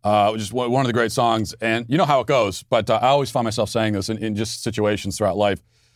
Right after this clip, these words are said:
Um, she says, and I, I, I love this so much because of how deeply it resonates with me in my life. She says, "It's time to make hits, and it's time to diss. How you still dissin', still can't find some hits.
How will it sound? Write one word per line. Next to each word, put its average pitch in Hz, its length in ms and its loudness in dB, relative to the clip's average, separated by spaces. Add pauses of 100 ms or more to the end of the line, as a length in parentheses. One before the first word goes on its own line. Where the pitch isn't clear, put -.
(280)
Um, 104 340 4
she - 180 -4
says, 117 260 2
and 113 120 -4
I, 113 40 2
I, 127 160 2
I 131 200 4
love 151 220 2
this 131 140 -4
so 131 100 -2
much 120 120 -2
because 110 160 -4
of 104 60 -2
how 110 120 2
deeply 107 300 -2
it 92 40 -2
resonates 98 380 -2
with 87 100 -6
me 101 180 0
in 95 100 -2
my 107 160 2
life. 92 280 0 (320)
She 123 200 -4
says, 113 440 0
"It's 113 180 -8
time 185 280 -2
to 214 80 0
make 180 240 -2
hits, - 440 -6 (280)
and 113 120 -2
it's 113 140 -6
time 127 320 -2
to 120 100 -6
diss. 104 640 -4 (960)
How 143 60 4
you 156 100 2
still 147 300 -2
dissin', 98 600 -2 (400)
still 160 340 -2
can't 156 260 -2
find 127 280 -2
some 101 160 -4
hits. 110 480 -6